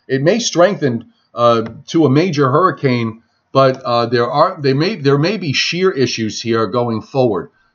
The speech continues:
Um, it, that might make a difference. It may m-, wind up making it a weaker storm, but you know what?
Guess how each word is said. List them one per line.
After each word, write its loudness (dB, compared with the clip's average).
Um, -4
it, -8
that 0
might 0
make -2
a -2
difference. -2
It -8
may 2
m-, -4
wind -2
up -6
making 0
it -2
a -2
weaker -2
storm, -2
but -6
you -6
know 2
what? 0